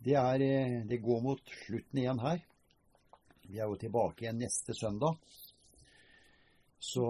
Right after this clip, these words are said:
eh, da har vi et, eh, nytt program.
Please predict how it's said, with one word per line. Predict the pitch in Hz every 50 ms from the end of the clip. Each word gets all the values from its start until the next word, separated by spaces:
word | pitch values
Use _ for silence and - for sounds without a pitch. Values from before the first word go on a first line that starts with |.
| 117 117 110 110 107
eh, | 104 101 92 87 85 82 - _ _ _ _ _ _ _ _ _ _ _ _
da | 107 110 104 117 117 117 113 120 123 117 113 104 92 90 85 78 - _ _ _ _ _ _ _ _ _ _
har | - 107 107 95
vi | 107 110
et, | 107 - _ -
eh, | 120 113 110
nytt | 104 101 - _ _ -
program. | 117 113 110 113 131 147 156